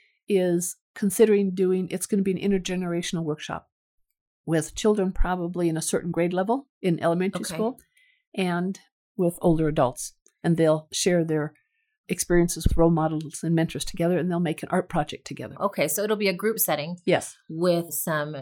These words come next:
Speaker 2: seasoned artists
Speaker 1: Yes.
Speaker 2: and then some newer artists, upcoming artists. Will it be something that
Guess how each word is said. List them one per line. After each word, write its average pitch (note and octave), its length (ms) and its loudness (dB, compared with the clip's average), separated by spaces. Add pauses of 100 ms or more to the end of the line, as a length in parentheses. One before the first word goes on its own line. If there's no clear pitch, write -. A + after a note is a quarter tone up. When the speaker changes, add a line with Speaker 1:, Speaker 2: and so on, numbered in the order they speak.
(600)
Speaker 2:
seasoned D#3+ 800 -6
artists D3+ 680 0
Speaker 1:
Yes. D#3 260 2
Speaker 2:
and E3 200 -4
then D#3+ 180 2
some D#3+ 220 -6
newer D#3 600 -4
artists, C#3+ 380 -6
upcoming D3+ 420 -6
artists. C3+ 360 -4
Will F#3 160 0
it - 140 2
be F3+ 240 -2
something F3+ 480 -4
that D#3+ 280 0